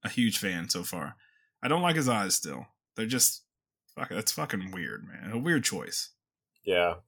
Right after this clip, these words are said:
Speaker 2: It, one
Speaker 1: No,
Speaker 2: thing
Speaker 1: no
Speaker 2: that
Speaker 1: pupils would have been better for me.
Speaker 2: What, yeah. One thing I didn't realize is that this, this guy floating, you know, like, you see his face.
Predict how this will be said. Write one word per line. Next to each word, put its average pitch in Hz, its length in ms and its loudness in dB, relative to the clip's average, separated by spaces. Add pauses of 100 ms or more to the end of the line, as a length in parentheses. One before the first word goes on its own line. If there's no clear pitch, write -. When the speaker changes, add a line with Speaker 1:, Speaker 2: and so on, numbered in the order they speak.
(140)
Speaker 2:
It, 135 320 4 (500)
one 165 160 8
Speaker 1:
No, 208 40 4
Speaker 2:
thing 202 160 10
Speaker 1:
no 117 100 10
Speaker 2:
that 101 80 8
Speaker 1:
pupils 95 380 0
would 95 80 -16
have 95 80 -14
been 92 180 -6
better 76 180 -8 (220)
for - 80 -14
me. 73 120 -12 (920)
Speaker 2:
What, 123 220 -8 (680)
yeah. 87 200 -8 (760)
One 160 180 6
thing 180 160 12
I 101 80 10
didn't 95 300 4
realize 117 560 4
is 85 200 -6
that 87 360 4 (360)
this, 87 540 0 (100)
this 95 200 0
guy 95 200 8
floating, 87 600 2 (140)
you 98 120 0
know, 87 200 4
like, 87 260 4
you 120 80 4
see 107 260 6
his 107 220 8
face. 98 400 8